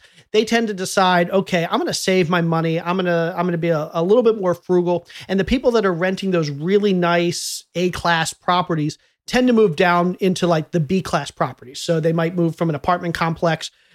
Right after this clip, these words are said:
that has, like, a really nice gym and a pool and a concierge and a Starbucks on site to a decent apartment complex that might have a decent gym and a smaller pool or whatever.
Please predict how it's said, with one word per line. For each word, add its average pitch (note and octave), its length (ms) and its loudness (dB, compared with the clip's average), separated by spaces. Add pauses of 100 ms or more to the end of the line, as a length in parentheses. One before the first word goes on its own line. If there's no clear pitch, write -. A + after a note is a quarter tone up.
(140)
that E3+ 220 -2
has, E3+ 600 0
like, E3 220 -4
a E3 60 -4
really F#3+ 340 2
nice F3 240 2
gym F3 460 0
and D#3+ 100 -2
a - 40 -8
pool G3 440 2
and D#3+ 100 -2
a C3+ 40 -14
concierge F3 920 0
and D3 80 -6
a C#3 60 -12
Starbucks F#3+ 580 0
on F3 140 -4
site E3 340 -2 (200)
to A3+ 120 2
a G#3 60 6
decent B3+ 460 -2 (120)
apartment F3+ 380 -2
complex F3+ 520 -2
that F3+ 180 -2
might F3 160 2
have E3+ 180 2
a F#3 60 -2
decent E3 480 -8
gym D#3 400 -4
and F3+ 100 -2
a E3+ 60 -4
smaller D#3 420 0
pool D#3 380 -4
or E3 40 -4
whatever. D#3 360 -4